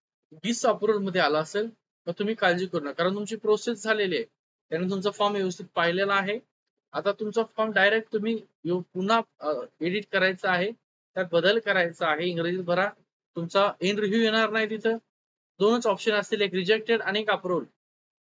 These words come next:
याच्या व्यतिरिक्त तुम्हाला ऑप्शन मिळणार नाही बरं का. नवीन फॉर्म जे आहेत,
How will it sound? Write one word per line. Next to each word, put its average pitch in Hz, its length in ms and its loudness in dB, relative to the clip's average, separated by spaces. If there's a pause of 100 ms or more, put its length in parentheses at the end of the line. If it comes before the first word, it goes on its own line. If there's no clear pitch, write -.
(120)
याच्या 214 200 -2
व्यतिरिक्त 214 360 -2
तुम्हाला 208 240 2
ऑप्शन 202 280 0
मिळणार 196 320 0
नाही 175 160 0
बरं 247 100 -4
का. 180 100 0
नवीन 180 380 0
फॉर्म 190 200 -2
जे 190 120 0
आहेत, 170 120 2